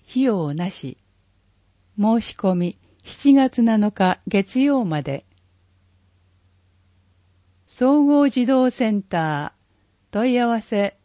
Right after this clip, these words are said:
電話、四六五の二五二五。開所時間、九時から十九時。休所日、第二、第四木曜、メンテナンス休館、三日木曜、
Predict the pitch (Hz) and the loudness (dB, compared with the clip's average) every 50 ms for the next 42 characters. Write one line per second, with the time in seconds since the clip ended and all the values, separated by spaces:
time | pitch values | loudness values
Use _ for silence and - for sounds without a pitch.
0 | _ _ _ 202 196 226 240 233 226 220 208 208 208 - _ _ _ _ _ - | _ _ _ -6 -4 -2 -2 -2 -2 -2 -2 -2 -2 -4 _ _ _ _ _ -4
1 | 208 247 277 277 262 247 269 254 _ - 190 170 196 180 170 160 151 143 143 - | -2 0 2 2 2 0 0 -4 _ -8 -8 -4 -2 -2 -2 0 -2 -2 -2 -4
2 | - _ 196 202 233 254 262 247 254 262 262 233 196 175 170 180 185 185 185 190 | -6 _ -2 0 2 2 2 2 2 0 0 0 -2 -2 -4 -4 -4 -4 -4 -4
3 | 185 175 156 151 151 - _ _ _ _ _ _ _ _ _ _ _ _ _ _ | -2 -2 -2 -2 -4 -6 _ _ _ _ _ _ _ _ _ _ _ _ _ _
4 | - 240 247 269 269 - 262 254 220 - 226 208 - 180 170 160 156 151 - _ | -2 0 0 0 0 0 -2 -4 -2 -2 -6 -6 -4 -4 -2 -2 -2 -2 -4 _
5 | _ _ - - 269 - 277 254 - - 180 165 156 151 143 - 202 208 185 180 | _ _ -6 -6 -4 -2 -2 -4 -2 -4 -4 -2 -4 -4 -2 -2 0 0 0 -2
6 | _ - 165 147 - 147 135 - 202 _ _ _ _ _ _ _ _ _ _ _ | _ -10 -10 -8 -8 -10 -10 -10 -14 _ _ _ _ _ _ _ _ _ _ _
7 | _ _ _ _ - - 254 269 285 254 - 277 262 226 - 160 156 160 - _ | _ _ _ _ -4 -2 0 0 0 0 -2 -2 -2 -2 -2 -2 -4 -4 -6 _
8 | _ _ _ _ _ 196 180 214 240 254 262 254 247 247 240 226 - _ _ - | _ _ _ _ _ -4 0 2 2 2 2 2 2 2 0 -2 -4 _ _ -4
9 | 196 214 247 247 240 254 247 240 233 220 208 208 196 _ - 220 208 208 170 143 | -2 0 0 0 0 0 0 0 0 0 -2 -4 -4 _ -4 -2 0 0 0 0
10 | 139 139 156 _ _ _ _ _ _ _ _ _ _ _ _ 196 214 254 285 285 | -2 -4 -6 _ _ _ _ _ _ _ _ _ _ _ _ -2 0 2 2 2
11 | 277 - 277 262 247 262 254 247 233 - - 233 202 - - 233 220 196 175 _ | 0 0 0 0 2 0 0 -2 -4 -6 -8 -10 -10 -6 -4 -2 -2 -2 -2 _
12 | - 165 151 147 147 143 - _ _ _ _ _ _ - 202 220 208 _ _ _ | -4 -4 -4 -4 -4 -8 -10 _ _ _ _ _ _ -4 -4 -4 -4 _ _ _
13 | 262 247 233 254 _ _ 190 196 196 190 - 226 226 220 196 165 147 143 - | -2 -2 -2 -2 _ _ -4 -4 -4 -2 -4 -2 0 0 0 -2 -2 -4 -6